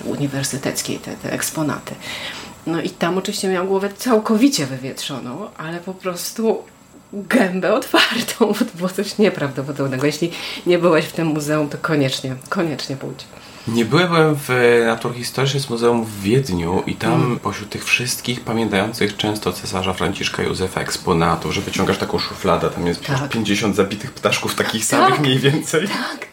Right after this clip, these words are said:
Speaker 1: tak.
Speaker 2: Tylko trochę się różnią. Oni zrobili też niesamowitą rzecz, ponieważ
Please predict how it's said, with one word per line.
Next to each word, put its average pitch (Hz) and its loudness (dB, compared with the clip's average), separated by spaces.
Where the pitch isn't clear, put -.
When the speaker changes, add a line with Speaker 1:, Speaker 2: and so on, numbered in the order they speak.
Speaker 1:
tak. - -8
Speaker 2:
Tylko 151 4
trochę 185 4
się 185 2
różnią. 143 0
Oni 131 2
zrobili 151 -2
też 147 0
niesamowitą 139 -2
rzecz, - 0
ponieważ 139 -6